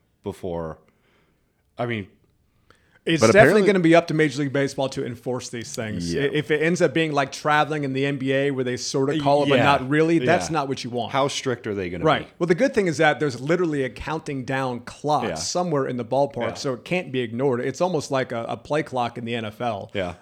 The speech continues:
Speaker 2: But I went to a Nashville Sounds game this past year, and they had the pitch clock. It's nineteen seconds and fourteen seconds. In majors, it's gonna be twenty and fifteen.
Speaker 1: Yeah.
Speaker 2: I thought it was really weird the first time I saw it, and
Speaker 1: Yeah.
Speaker 2: by the second inning, I hardly noticed it at all.
Speaker 1: Yeah.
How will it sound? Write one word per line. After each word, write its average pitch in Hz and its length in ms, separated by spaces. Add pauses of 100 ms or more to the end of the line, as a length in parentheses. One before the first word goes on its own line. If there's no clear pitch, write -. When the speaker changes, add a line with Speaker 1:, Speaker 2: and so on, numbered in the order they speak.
Speaker 2:
But 127 420 (880)
I 147 140
went 190 180
to 190 100
a 180 40
Nashville 170 400
Sounds 156 380
game 156 260
this 151 160
past 147 340
year, 143 420 (240)
and 117 140
they 139 120
had 147 140
the 139 80
pitch 147 260
clock. 131 460
It's 135 200
nineteen 147 440
seconds 139 460
and 117 160
fourteen 143 400
seconds. 135 540
In 120 180
majors, 135 400
it's 113 120
gonna 127 180
be 117 160
twenty 139 400
and 110 100
fifteen. 127 460
Speaker 1:
Yeah. 90 220 (480)
Speaker 2:
I 151 120
thought 156 200
it 151 40
was 123 180
really 151 260
weird 147 280
the 139 80
first 156 240
time 156 160
I 151 60
saw 165 340
it, - 80
and 143 160
Speaker 1:
Yeah. 131 40
Speaker 2:
by 139 120
the - 100
second 151 360
inning, 143 200
I 123 80
hardly 131 320
noticed 120 320
it 117 80
at 110 100
all. 107 160
Speaker 1:
Yeah. 87 220